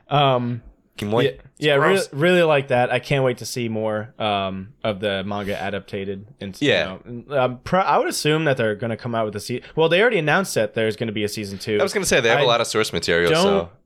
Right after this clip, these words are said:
Speaker 1: know when, though. I don't know if they announced a date,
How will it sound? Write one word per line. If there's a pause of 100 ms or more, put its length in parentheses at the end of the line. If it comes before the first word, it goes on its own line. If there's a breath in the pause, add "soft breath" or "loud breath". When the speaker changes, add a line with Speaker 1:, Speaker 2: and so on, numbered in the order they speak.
(140)
Speaker 1:
know
when,
though. (180)
I
don't
know
if
they
announced
a
date,